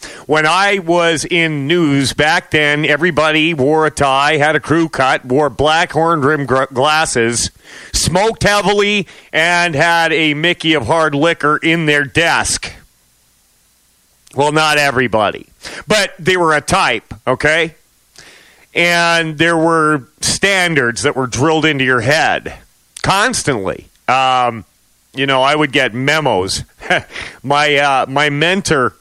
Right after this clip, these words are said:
in broadcasting, a man named Mel Stevens that put out some of the greats,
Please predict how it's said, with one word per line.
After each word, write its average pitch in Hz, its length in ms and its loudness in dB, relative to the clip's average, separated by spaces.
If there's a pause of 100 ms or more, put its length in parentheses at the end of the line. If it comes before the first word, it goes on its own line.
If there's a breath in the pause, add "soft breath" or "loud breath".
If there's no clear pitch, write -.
(100)
in 127 220 -2
broadcasting, 120 960 0 (1120 loud breath)
a 90 40 -18
man 143 320 0
named 151 260 0
Mel 139 220 2
Stevens 123 540 0
that 117 180 0
put 135 160 0
out 123 180 0
some 113 260 -4
of 104 60 -4
the 101 60 -2
greats, 120 720 -2